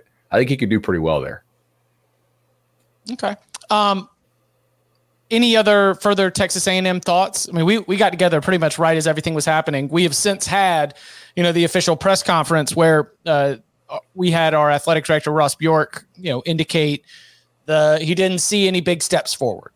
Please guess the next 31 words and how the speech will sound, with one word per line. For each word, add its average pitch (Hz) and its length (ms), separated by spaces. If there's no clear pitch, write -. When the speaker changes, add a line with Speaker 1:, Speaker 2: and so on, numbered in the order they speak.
Speaker 2:
He, 170 120
he 175 180
knew 208 300
that 180 260
championship 185 500
contention 180 520
was 147 140
the 135 80
goal. 170 420
And 151 100
not 196 180
only 185 180
were 175 140
they 165 140
not 165 240
there 165 180
this 156 260
year, 151 200
but 143 180
it 139 60
didn't 170 200
look 165 140
like 151 200
they 151 80
were 147 100
gonna 143 180
be 139 180
there 135 200
soon. 120 540
So 147 600
ha-, 156 140